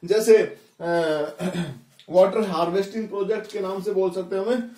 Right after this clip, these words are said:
rain water harvesting, Rain water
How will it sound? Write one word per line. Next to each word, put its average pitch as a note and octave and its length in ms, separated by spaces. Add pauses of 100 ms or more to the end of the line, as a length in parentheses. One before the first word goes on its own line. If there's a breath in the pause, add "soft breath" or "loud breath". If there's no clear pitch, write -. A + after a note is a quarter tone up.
(240 loud breath)
rain G3 360
water F#3+ 500
harvesting, E3+ 640 (1500)
Rain F3 520 (760)
water E3 800